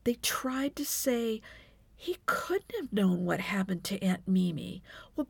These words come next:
that's just ridiculous. The people around him probably weren't talking about anything else that day. By that time, who knows what he's heard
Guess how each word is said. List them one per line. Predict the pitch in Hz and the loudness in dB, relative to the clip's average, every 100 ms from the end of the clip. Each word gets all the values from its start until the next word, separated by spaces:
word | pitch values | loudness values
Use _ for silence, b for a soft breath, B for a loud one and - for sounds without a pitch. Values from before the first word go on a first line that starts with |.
| - | 0
that's | 302 349 - - | -2 -2 -6 -10
just | - 190 185 190 190 - - | -4 0 2 2 -2 -6 -8
ridiculous. | 247 240 269 277 220 151 - - - - B B B B B - | -4 -2 -2 -6 -6 -8 -8 -12 -12 -14 B B B B B -8
The | |
people | - 320 302 349 | -2 0 0 0
around | 349 294 226 208 196 | -2 0 0 0 -2
him | 185 190 185 190 - | 0 0 0 -4 -10
probably | - 277 302 302 - 190 185 190 - B B B - | -6 -4 0 0 2 2 4 2 -2 B B B -6
weren't | 311 - | -4 -4
talking | - 311 320 262 | -6 -6 -2 0
about | 233 214 208 196 _ _ - - | 2 0 -6 -10 _ _ -20 -6
anything | - 277 294 - 302 294 - - | 0 2 0 0 -2 0 -4 -6
else | 262 311 339 - - | -6 -4 -4 -2 -2
that | - 151 - 190 | 0 -2 -4 -6
day. | - - - - 185 - B B B B B B B B B B _ _ - _ - b - | -6 -6 -12 -12 -14 -18 B B B B B B B B B B _ _ -20 _ -20 b -4
By | 247 | 0
that | 262 294 - | 2 0 -2
time, | - 269 269 269 - - | -4 -2 0 0 -4 -12
who | - - 339 | -8 -2 -2
knows | 320 285 269 311 392 381 208 | 0 2 2 0 -2 -2 -2
what | 185 147 | -2 -4
he's | 143 160 | -4 -4
heard | - - 175 - - | -4 -2 -2 -2 -4